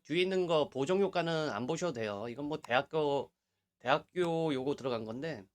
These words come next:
이거가 아니라 기본 지금 십오입니다. 십오. 본인이 연성을 시키겠다, 향신료.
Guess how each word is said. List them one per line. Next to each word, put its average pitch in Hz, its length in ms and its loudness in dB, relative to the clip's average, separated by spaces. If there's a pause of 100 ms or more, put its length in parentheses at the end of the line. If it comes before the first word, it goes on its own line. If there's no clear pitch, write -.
(280)
이거가 139 420 0
아니라 131 260 -2
기본 160 380 -2
지금 139 180 -2
십오입니다. 190 480 0
십오. 143 520 -6 (4000)
본인이 196 600 4
연성을 185 720 4
시키겠다, 196 580 4
향신료. 170 540 0